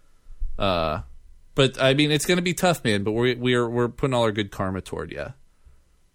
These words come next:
Um, another good person to put your karma toward,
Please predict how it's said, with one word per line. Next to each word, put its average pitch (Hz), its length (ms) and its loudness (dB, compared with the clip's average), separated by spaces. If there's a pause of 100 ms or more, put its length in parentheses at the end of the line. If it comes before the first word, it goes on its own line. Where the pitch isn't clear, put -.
(100)
Um, 87 600 -4
another 196 320 4
good 156 520 4
person 147 380 0
to 120 80 0
put 139 300 0
your 127 280 2
karma 135 400 0
toward, 135 560 2